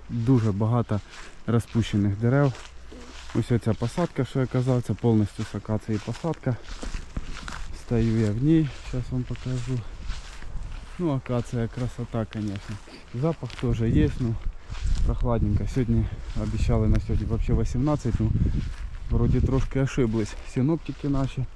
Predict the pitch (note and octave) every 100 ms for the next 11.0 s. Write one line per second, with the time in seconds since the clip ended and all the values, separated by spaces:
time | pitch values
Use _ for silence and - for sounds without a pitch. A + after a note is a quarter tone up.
0 | - - - - A#2 A2+ B2+ A#2+ A#2 G2+
1 | G2 G#2 G#2+ - G#2+ A2 A#2 - G#2 G#2
2 | - G#2+ - - - - - - - G2+
3 | G#2 A2+ G#2+ G2 F#2 F#2+ G2 - - G#2
4 | G2 - - - - - - - - -
5 | - B2+ A#2 A2 G#2+ A#2 B2 C3 C#3+ C3
6 | C#3 C3 C3+ C3 C#3 - C3+ C3 - -
7 | - - A2 A2 A2 A2 G#2 G#2+ C3+ -
8 | A2+ G#2 G#2 C3+ - - - - - -
9 | - - - - - - - - - -
10 | - - - - A2 A2+ A#2+ A#2+ A#2